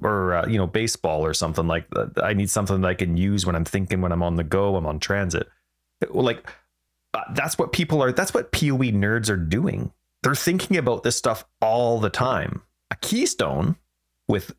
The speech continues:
positives and negatives you can dwell on, you can think about,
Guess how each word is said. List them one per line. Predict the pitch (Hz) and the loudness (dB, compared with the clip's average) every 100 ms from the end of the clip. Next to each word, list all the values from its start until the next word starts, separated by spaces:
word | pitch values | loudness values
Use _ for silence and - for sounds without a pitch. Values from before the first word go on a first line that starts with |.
| - | -4
positives | - 117 127 127 147 156 147 - _ | -2 0 0 0 0 0 0 -4 _
and | 110 110 110 | -6 -2 0
negatives | 107 113 87 - 78 - - | 2 0 0 -2 -2 -6 0
you | 131 | 0
can | 175 95 73 | 2 0 0
dwell | 82 110 110 80 | 2 2 2 0
on, | - - - _ - | -2 -6 -12 _ -2
you | 143 | 0
can | - - | 0 -4
think | - 120 123 | -2 0 0
about, | 120 117 117 | 0 0 0